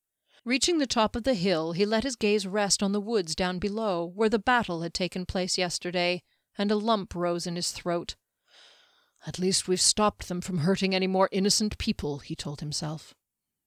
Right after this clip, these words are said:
Still, it had to have been many months since the poison was introduced, and he mourned the villagers' loss of so much of their lives.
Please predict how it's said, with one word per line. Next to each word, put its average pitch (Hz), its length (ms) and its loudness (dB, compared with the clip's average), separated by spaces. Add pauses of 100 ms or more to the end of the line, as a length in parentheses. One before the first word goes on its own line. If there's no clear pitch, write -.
Still, 254 520 4
it 202 80 0
had 240 240 4
to 285 100 -6
have 226 100 -4
been 226 160 4
many 233 220 4
months 226 360 -2
since - 300 -4
the 196 100 -2
poison 202 440 4
was 190 160 0
introduced, 202 760 0 (180)
and 233 100 6
he 247 80 8
mourned 240 420 6
the 202 80 0
villagers' 175 480 -2
loss 196 440 4
of 170 80 -4
so 190 180 2
much 190 240 -2
of 190 100 -6
their 185 160 0
lives. 185 540 2